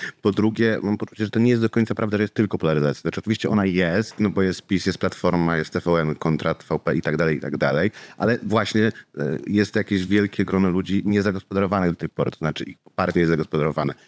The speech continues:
ich uwaga nie jest zagospodarowana i tak dalej, i tak dalej. I jak się popatrzy szerzej na podziały społeczne, one są dużo większe, tak? I są tu grupy, które w ogóle nie czuły do tej pory, że mają swoją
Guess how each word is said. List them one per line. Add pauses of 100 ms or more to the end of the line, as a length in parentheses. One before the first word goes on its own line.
(120)
ich
uwaga
nie
jest
zagospodarowana (300)
i
tak
dalej,
i
tak
dalej. (280)
I
jak
się
popatrzy (440)
szerzej
na
podziały
społeczne,
one
są
dużo
większe,
tak?
I
są
tu
grupy,
które
w
ogóle
nie
czuły
do
tej
pory,
że
mają
swoją